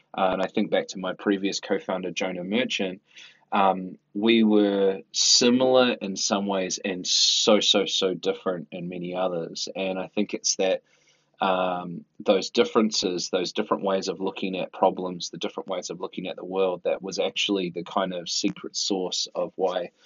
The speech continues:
our co-founder relationship was, um, both so successful, um, so enduring. That was a ten-year relationship.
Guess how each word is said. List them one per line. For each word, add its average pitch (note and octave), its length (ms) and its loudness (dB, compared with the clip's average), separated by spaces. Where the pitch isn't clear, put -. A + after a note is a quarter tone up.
our G2 220 2
co-founder F2+ 800 -2
relationship G#2 640 2
was, - 460 0
um, F2 400 -4
both F#2+ 220 2
so - 220 4
successful, - 800 0
um, F#2 300 -2
so G#2 200 6
enduring. F#2+ 480 0
That G#2 100 0
was F#2+ 100 -8
a F#2+ 60 -4
ten-year F#2+ 540 -4
relationship. F2+ 680 0